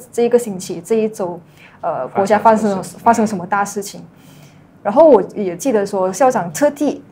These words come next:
Speaker 1: 呃，特地用了一整节的课来讲这一件事情。但是那时候太小，所以不知道说为什么一，为什么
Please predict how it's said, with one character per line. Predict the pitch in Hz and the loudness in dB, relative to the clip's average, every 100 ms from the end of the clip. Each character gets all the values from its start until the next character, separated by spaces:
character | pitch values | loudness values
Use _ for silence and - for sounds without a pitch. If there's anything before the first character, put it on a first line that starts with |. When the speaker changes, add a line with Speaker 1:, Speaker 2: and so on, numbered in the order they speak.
| _ _ _ _ | _ _ _ _
Speaker 1:
呃， | 208 180 170 - - - _ _ | -4 -2 -4 -8 -12 -20 _ _
特 | - 311 | 4 6
地 | 285 | 6
用 | 285 | 4
了 | 214 | 2
一 | |
整 | 214 185 | -2 -6
节 | 170 180 | -4 -4
的 | |
课 | 180 233 202 | -2 -2 0
来 | 180 | -2
讲 | 180 180 175 | -6 -8 -4
这 | 208 | -4
一 | |
件 | 208 208 | -4 -6
事 | 202 214 | -6 -8
情。 | 202 170 - _ _ _ _ | -8 -14 -18 _ _ _ _
但 | 359 | 0
是 | 381 | 2
那 | 392 | 2
时 | - | 2
候 | 208 277 262 | 4 4 4
太 | - 302 302 | 2 2 4
小， | - 214 165 | 0 -2 0
所 | 226 | -2
以 | |
不 | 247 285 | -2 -2
知 | 233 | 2
道 | 240 240 | 4 4
说 | 233 202 180 | 4 0 0
为 | 202 285 | 0 0
什 | 277 | -2
么 | 175 170 160 - - _ - | -6 -6 -8 -12 -20 _ -2
一， | 277 247 - | -2 -2 -4
为 | 311 330 | 0 0
什 | 214 | 0
么 | 180 180 | -2 -2